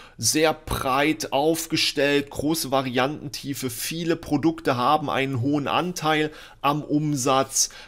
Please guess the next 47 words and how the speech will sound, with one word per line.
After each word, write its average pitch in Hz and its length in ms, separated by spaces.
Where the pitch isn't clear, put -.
ja, 123 200
also 110 180
viele 170 400
Artikel 139 360
und 160 180
viele 143 280
Varianten, 113 520
dann - 200
gehen 98 200
wir 104 80
doch 104 180
da 101 140
breit 107 380
rein. 151 240
Da 113 100
treffen 123 320
wir 123 80
gar 127 180
keine 123 280
Entscheidung, 123 680
wen 131 480
advertisen 123 680
wir 117 220
wie, 180 300
sondern 139 340
nehmen 214 340
einfach 226 340
alles, 247 400
die 180 140
ganze 226 400
Liste 214 380
und 160 220
geben 175 420
unser 151 320
Advertising 95 640
drauf. - 400
Die 117 60
Vorteile, 156 600
die 98 160
werde - 160
ich - 140
euch - 160
gleich - 500
noch 196 180
am 151 100
Ende 160 240
darstellen. - 500